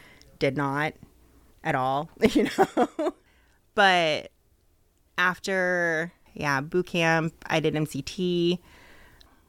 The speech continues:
And back then, it wasn't integrated, so it was only females for boot camp, only females for M C T. And then I did A school in Pensacola, Florida, where I got to be around a lot of sailors. So I was doing class. It was Marines and sailors. We were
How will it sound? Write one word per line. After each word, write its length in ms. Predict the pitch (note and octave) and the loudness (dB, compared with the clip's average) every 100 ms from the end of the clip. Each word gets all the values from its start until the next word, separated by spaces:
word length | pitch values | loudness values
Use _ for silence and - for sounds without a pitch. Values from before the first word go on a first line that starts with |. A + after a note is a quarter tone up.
| _ - | _ -2
And 140 | F#3 | 2
back 200 | F#3 F3 | 4 2
then, 320 | F3+ A3 F3+ | 0 0 0
it 100 | F3+ | 0
wasn't 260 | - E3+ D#3 | 0 -2 0
integrated, 680 | E3 D#3+ D#3 D3 D3 D#3 E3 | 0 0 0 2 0 -2 -4
so 220 | - D3+ | -2 -2
it 80 | - | -2
was 280 | D3+ C#3+ F#3 F3 - - | -4 -8 -12 -20 -20 -4
only 240 | D#3 E3 F3 | -2 0 -2
females 500 | - E3 D#3+ D#3+ - | -2 0 0 0 -2
for 100 | D#3 | -6
boot 160 | D3+ | -6
camp, 340 | - D3+ D3 D#3 | -2 0 0 0
only 240 | E3 E3 | -2 -2
females 400 | - E3 D#3+ D3+ | -2 -4 -2 -4
for 80 | D3+ | -4
M 80 | D3 | -4
C 140 | D3 | -6
T. 420 | - C#3 C3+ C3+ F#2+ - - _ _ | -6 -6 -4 -6 -10 -20 -20 _ _
And 220 | - E3+ | -2 0
then 540 | E3 E3 D#3+ D#3+ D#3+ E3+ | 4 4 4 2 2 0
I 160 | E3 D#3+ | 0 0
did 340 | E3 D#3 D#3+ - - - - - | 0 0 -4 -8 -20 -20 -8 0
A 100 | G3 | 0
school 340 | - G#3 G3 | 2 4 4
in 80 | G3 | 2
Pensacola, 520 | - F3+ - - D#3 | -2 -4 -4 -4 -4
Florida, 600 | D3+ F#3+ F#3 F#3 F#3 F#3 G#3 _ - _ - | -2 0 2 4 2 2 -4 _ -20 _ -18
where 400 | - F3 E3+ E3 | -6 -2 2 4
I 120 | C3+ | 4
got 140 | D#3 - | 2 0
to 60 | |
be 120 | - | -2
around 220 | E3+ D#3 D3 | 0 2 0
a 40 | |
lot 140 | D3 | -2
of 60 | D3 | -2
sailors. 440 | - D#3 D3+ D3+ | -2 -2 -2 -2
So 60 | - | -2
I 20 | |
was 60 | D#3 | -4
doing 200 | D#3+ D#3+ | -4 -6
class. 400 | - D3 C#3 - | -4 -2 -2 -2
It 20 | |
was 200 | D3 C#3+ - | -10 -10 -8
Marines 300 | D3+ D3+ D3 | -4 -2 -2
and 100 | D3 | -2
sailors. 440 | D3 C#3 C3+ C#3 | 0 -2 -2 -4
We 80 | C#3 | -6
were 180 | C3+ | -6